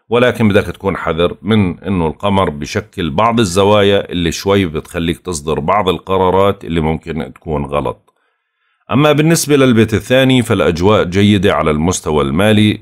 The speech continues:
ممكن تحصل بعض المكاسب المالية من عمل إضافي أو مستردات أو هبات أو نوع من أنواع الدعم. الأجواء إيجابية وبتدعمك بقوة، فممكن اليوم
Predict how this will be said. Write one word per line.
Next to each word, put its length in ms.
ممكن 540
تحصل 480
بعض 260
المكاسب 640
المالية 680
من 200
عمل 460
إضافي 540
أو 200
مستردات 840
أو 220
هبات 460
أو 220
نوع 200
من 180
أنواع 380
الدعم. 500
الأجواء 520
إيجابية 600
وبتدعمك 680
بقوة، 520
فممكن 580
اليوم 580